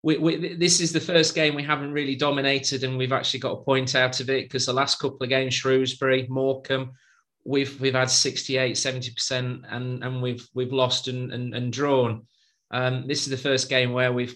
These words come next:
sort of gone in and, and the game's been pretty poor. Um,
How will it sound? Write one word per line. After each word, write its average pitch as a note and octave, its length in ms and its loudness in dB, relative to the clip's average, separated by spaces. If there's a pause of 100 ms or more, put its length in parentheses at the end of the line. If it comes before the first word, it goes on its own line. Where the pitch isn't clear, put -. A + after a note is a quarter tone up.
sort - 220 -2
of A2 100 -6
gone B2+ 200 0
in B2 160 0
and, B2 200 -2
and A#2+ 120 -6
the B2+ 40 -4
game's C3+ 300 0
been A#2+ 180 -4
pretty A#2 280 -4
poor. A2 560 2 (840)
Um, C3+ 540 0